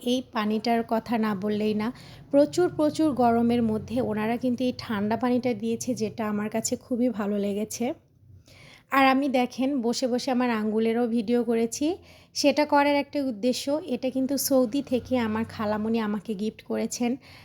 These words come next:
আর সেটা দেখতে এত সুন্দর যে কি বলবো, কিন্তু ক্যামেরাতে ঘোলা দেখা যাচ্ছে। তো ইতি খালামণি আমাকে এটা গিফট করেছে, খালামণিকে কিন্তু কখনো আমি ধন্যবাদ জানাইনি। আর প্রিয় মানুষরা ভালোবেসে কিছু গিফট করলে কিন্তু ধন্যবাদ দিতে হয় না,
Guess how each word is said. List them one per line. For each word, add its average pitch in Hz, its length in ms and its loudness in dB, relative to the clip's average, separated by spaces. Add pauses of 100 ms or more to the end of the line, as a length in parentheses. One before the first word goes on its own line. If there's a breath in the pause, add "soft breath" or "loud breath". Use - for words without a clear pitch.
(200 loud breath)
আর 233 100 2
সেটা 269 300 2
দেখতে 262 320 0
এত 233 260 -2
সুন্দর 254 500 2
যে 226 140 -2
কি 226 200 -4
বলবো, 202 340 -4 (240)
কিন্তু 254 220 -4
ক্যামেরাতে 220 520 -2
ঘোলা 202 300 -2
দেখা 202 260 -4
যাচ্ছে। 202 420 -6 (600 soft breath)
তো 269 160 6
ইতি 294 260 0
খালামণি 285 540 2
আমাকে 240 380 0
এটা 247 140 0
গিফট 240 340 -2
করেছে, 247 440 2
খালামণিকে 254 760 0
কিন্তু 262 340 -2
কখনো 226 380 0
আমি 226 160 2
ধন্যবাদ 214 480 0
জানাইনি। 196 520 -2 (380 loud breath)
আর 233 120 4 (100)
প্রিয় 277 200 6
মানুষরা 302 460 2
ভালোবেসে 240 560 0
কিছু 269 300 -6
গিফট 226 260 -4
করলে 254 260 0
কিন্তু 262 260 0
ধন্যবাদ 208 500 0
দিতে 202 260 -6
হয় 202 200 -2
না, 214 180 -2